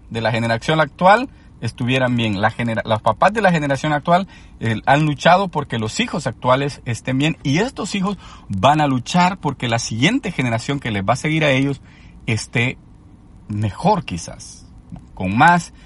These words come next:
estabilidad y con más, eh, con mejo-, con una mejoría económica, con una mejor posición, si es posible, con su propia empresa, o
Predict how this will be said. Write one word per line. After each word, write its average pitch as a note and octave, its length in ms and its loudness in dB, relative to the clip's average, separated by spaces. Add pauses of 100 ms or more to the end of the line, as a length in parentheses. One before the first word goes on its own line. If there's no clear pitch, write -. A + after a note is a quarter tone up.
(240)
estabilidad A2 840 2
y B2 140 -6
con G2+ 280 -4
más, A#2 560 0
eh, F#2+ 580 -2 (560)
con G#2+ 140 -2
mejo-, G#2+ 280 -2
con G#2 240 -4
una C3 160 0
mejoría A2 460 -2
económica, F#3+ 720 2
con B2+ 180 -2
una B2+ 500 2 (320)
mejor A#2 320 -2
posición, D#3 480 -2
si F3 80 0
es E3 60 -4
posible, C3+ 360 -2
con A#2 140 -4
su G2+ 160 -4
propia G2 240 -4
empresa, D3 500 0 (200)
o A3 300 2